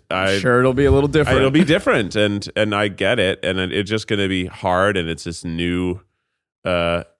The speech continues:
Speaker 1: experience of, you know, being face to face with, uh, our fans. And I'm sure some people are going to want to be,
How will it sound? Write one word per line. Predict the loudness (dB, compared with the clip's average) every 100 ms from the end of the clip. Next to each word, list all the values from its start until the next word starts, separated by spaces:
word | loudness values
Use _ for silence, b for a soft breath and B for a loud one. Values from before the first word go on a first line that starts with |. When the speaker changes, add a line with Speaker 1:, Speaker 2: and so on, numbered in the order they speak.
| _ -12
Speaker 1:
experience | -10 -10 -8 -4 -2 -2 -4 -6
of, | -6 -8 _
you | -12 -10
know, | -10 -12 -6
being | -2 -2 -4
face | -4 -6 -4
to | -8
face | -6 -6 -6 -6
with, | -6 -8 -14 _ -8
uh, | -6 -4 -4
our | -4 -6
fans. | -6 -8 -8 -8
And |
I'm | -8
sure | -8 -8
some | -8 -12
people | -12 -10 -6 -4 -4
are | -6
going | -10 -10
to | -10
want | -8 -10 -10
to | -14
be, | -10 -10 -10